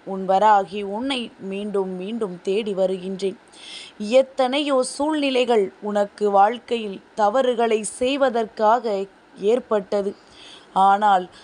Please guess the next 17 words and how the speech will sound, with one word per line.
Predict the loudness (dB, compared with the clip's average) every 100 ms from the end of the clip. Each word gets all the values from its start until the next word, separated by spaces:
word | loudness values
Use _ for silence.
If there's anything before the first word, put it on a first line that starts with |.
| -4
அத்தனை | -2 -2 0 -2 0 -4
சூழ்நிலைகளையும் | -4 -2 0 0 0 0 0 0 -2 -4
கடந்து | -2 0 0 -2 -2 -4 -6 -20 -20 -12 -4
உனக்கு | 0 0 -2 -8
கிடைத்த | -6 0 0 2 2 4
வாய்ப்புகளை | 4 2 0 -6 -2 -2 -2 -2
எல்லாம் | -2 2 2 2 -2 -10
நீ | -10 -8 -4
உதறி | -2 0 0 -4 0
தள்ளிவிட்டு, | 0 2 -4 -6 -8 -4 -4 -4 -14 -20 -16 -4 0
எந்த | 0 2 2
தவறுகளையும் | 4 4 2 0 0 0 -2 -4 -8
செய்யாமல் | -4 -2 2 4 4 2 -2 -6 -8 -6
என் | -6 -6
முன்னால் | -4 0 2 2 -4
நின்று | -8 -6 -6
கொண்டிருக்கின்றாய். | -4 -4 -2 -2 -4 -6 -6 0 0